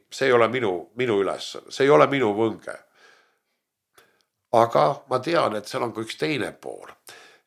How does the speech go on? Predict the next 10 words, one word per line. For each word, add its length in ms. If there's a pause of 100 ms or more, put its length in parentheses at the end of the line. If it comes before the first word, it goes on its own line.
(120)
Kui 180
sa, 220 (960)
äh, 380 (540)
kaotad 400
kaitse, 540 (180)
siis 240
sa 100
pead 220
hakkama 480
looma 600